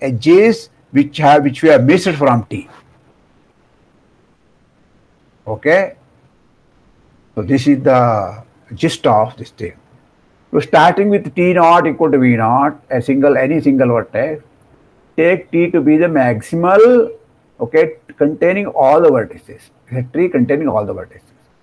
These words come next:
Then X to X by T is a homotopy equivalence. All the vertices have been identified to a single vertex, because T contains all the vertices.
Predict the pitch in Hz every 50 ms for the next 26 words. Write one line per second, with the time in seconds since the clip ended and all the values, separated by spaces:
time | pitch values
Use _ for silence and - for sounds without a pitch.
0 | _ _ _ _ _ _ _ _ _ _ _ _ _ _ _ _ - 127 127 135
1 | 131 127 - - - 175 165 165 151 - - 151 160 165 151 113 135 131 139 175
2 | 208 240 233 - - - _ _ _ _ _ _ _ _ _ _ _ _ _ _
3 | _ _ - 139 135 123 135 - - 160 175 151 147 - - - - - 151 123
4 | - - 107 98 95 92 85 80 - - _ - - _ _ _ _ _ _ _
5 | _ _ _ _ _ _ - 117 131 151 180 196 226 202 180 175 170 170 165 175
6 | 180 175 - 175 180 175 - 160 147 139 139 131 143 147 143 131 117 117 110 139
7 | 143 139 151 - 131 117 117 120 117 - 143 147 135 120 117 117 113 110 95 87
8 | 82 - - - - _ - - - - _ _ _ _ _ _ _ _ _ _
9 | _ _ _ _ _ _ _ _ _ _ _ _ _ _ _ _ _ _ _ _
10 | _ _ _ _ _ _ _ _ _ - 127 127 208 202 220 214 - - 214 220
11 | 214 208 208 202 220 240 240 277 269 294 330 - 208 151 110 - - - - -
12 | - -